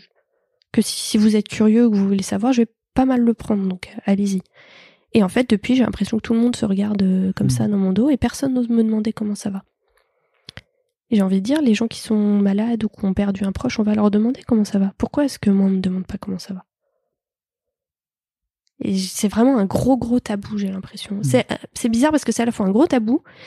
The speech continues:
Speaker 1: et à la fois, les gens se permettent de faire des remarques dessus tout le temps. Donc, je, j'ai un peu de mal à comprendre le
Speaker 2: Je crois que les deux vont ensemble. C'est-à-dire
Speaker 1: Ouais.
Speaker 2: que les gens font des remarques parce que, en fait, c'est un tabou.
Speaker 1: Hmm.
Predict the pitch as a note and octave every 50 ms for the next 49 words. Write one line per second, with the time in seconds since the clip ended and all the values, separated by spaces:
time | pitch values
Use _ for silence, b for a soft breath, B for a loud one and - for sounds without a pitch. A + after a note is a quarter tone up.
0 | B B B B - A3 G#3 G#3 A3 G#3 - - C4 D4 F4 F#4 - A#3 A3 A3+
1 | A3+ D4 F4+ - - C4 A#3+ A#3+ B3+ C4+ B3+ A#3 A#3 - - A#3+ A#3 G#3+ G#3+ G#3
2 | G#3+ B3 C4+ B3+ A#3+ A#3 - - - - - G#3+ - - F3+ F3+ - _ _ G#3
3 | G3+ G3 F#3+ - G3 G3 G3+ G3 F#3+ G3+ G3 G3+ - C4+ B3+ B3+ B3+ A#3 A3+ G#3+
4 | - - G3+ - - A3+ G#3+ G#3 G#3 G3 F#3+ F#3 F#3 F#3 F3+ G3 G3+ - C#3 B2
5 | - - A#2 G2+ A2+ A2 G2+ G2+ G#2 A2 A#2 - C#3+ C#3 B2+ A#2+ - A3+ A3+ A#3
6 | A#3+ B3+ B3+ - F#2+ G2 F#2+ G2+ A2 A2 - - G#2 G2+ G2 F#2 G2 G#2 A2 -
7 | - - - - - - _ _ _ _ _ _ _ _ _ _ _ _ _ -
8 | A2+ G2 - - A2+ G#2+ G2+ G2 F2+ G2 G#2 - - G#2+ G2+ G2 F#2+ F#2 F#2 F2+
9 | F#2 - A2 G#2+ A#2 B2 A#2 - _ - A3+ G#3+ G#3